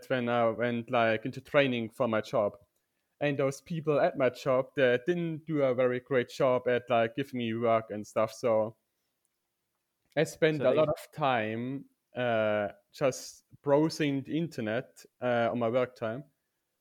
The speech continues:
Speaker 1: And at that time, I didn't really knew Twitter and didn't use it, but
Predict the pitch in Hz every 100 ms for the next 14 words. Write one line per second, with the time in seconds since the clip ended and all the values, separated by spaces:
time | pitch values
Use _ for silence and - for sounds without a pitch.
0 | _ _ _ 135 131 120 110 104 101 104
1 | - - 120 120 - 160 - 156 123 117
2 | 117 120 120 120 - 156 151 143 139 139
3 | - _ _ _ 139 139 123 117 117 170
4 | 175 147 - 143 139 123 117 117 113 127
5 | 120 160 160 - 147 - 127 113 110 110